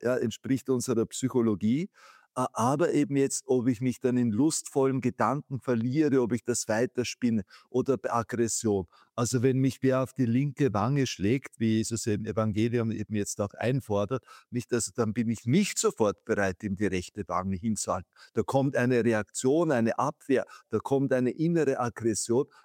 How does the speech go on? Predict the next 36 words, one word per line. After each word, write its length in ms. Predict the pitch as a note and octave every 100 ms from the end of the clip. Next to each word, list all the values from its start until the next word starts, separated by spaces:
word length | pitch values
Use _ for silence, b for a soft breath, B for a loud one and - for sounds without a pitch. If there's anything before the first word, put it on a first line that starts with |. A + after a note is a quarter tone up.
| b
aber 300 | A#2 C3 C#3
die 260 | - D3 -
ist 340 | D3 E3 -
noch 220 | D3+ C#3+ A2+
nicht 260 | B2+ -
Sünde, 460 | - D3+ C#3+ - - _
ja, 100 | - B B
sondern 380 | - B2+ C3 B2+
erst, 360 | A#2 B2 D#3 -
wenn 160 | C#3 C#3+
ich 160 | B2+
dann 300 | C#3 C3+ G2
weiter 520 | A#2 D#3 E3 - C3
tue, 440 | - C#3+ C3 A2 F2 b b
also 220 | - A2+ A#2+
die 140 | B2
nächsten 420 | B2 C3+ - C#3+
Schritte, 420 | - C3 E3 D#3
die 180 | C#3 C3
ich 140 | A2 -
setze, 440 | - - - - B B
wo 160 | C3 C#3
mein 420 | C3+ B2+ C3 G2
Wille 320 | D3+ E3+ D#3+
dann 260 | C#3+ C3+ B2
einwilligt 1080 | A#2 C3 D#3+ C3+ F2+ - C3 C3+ A2 - - _
in 220 | B2+ B2+
das 220 | A#2 A2 A2+
Negative. 640 | G#2 G#2+ G2 F#2+ F#2 - b b
Also 220 | G#2+ A#2
dort 360 | A2+ A2+ B2+ -
wird's 220 | B2 -
dann 180 | A#2+ A2
erst 300 | G#2 G#2+ -
zur 120 | G#2
Sünde. 380 | - G2+ F#2